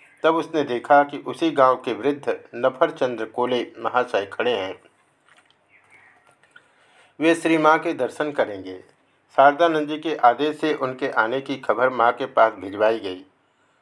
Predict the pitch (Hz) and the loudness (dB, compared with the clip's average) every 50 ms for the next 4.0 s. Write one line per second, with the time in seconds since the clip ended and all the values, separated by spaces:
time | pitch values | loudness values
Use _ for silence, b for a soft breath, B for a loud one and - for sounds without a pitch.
0 | _ - 135 143 143 147 165 170 160 147 147 147 147 156 160 160 165 147 - 135 | _ -4 0 0 0 2 2 2 4 6 6 6 4 2 -4 -4 -6 -6 -6 -6
1 | 139 135 135 156 160 151 139 131 131 131 139 147 143 143 147 135 123 107 110 131 | -8 -6 -4 -4 -2 0 0 -2 -2 0 0 0 0 -2 -4 -8 -8 -6 -4 -2
2 | 143 143 139 131 120 113 101 107 110 113 107 - - 113 120 123 - - 156 160 | -2 -2 0 2 2 2 2 0 -8 -12 -12 -8 -4 -2 -2 -2 -2 -2 -2 0
3 | 151 139 113 101 110 123 117 120 110 110 120 135 139 139 - 110 104 104 - | 0 0 -2 -2 -4 -4 0 2 2 2 2 -2 -2 0 0 0 0 -2 -6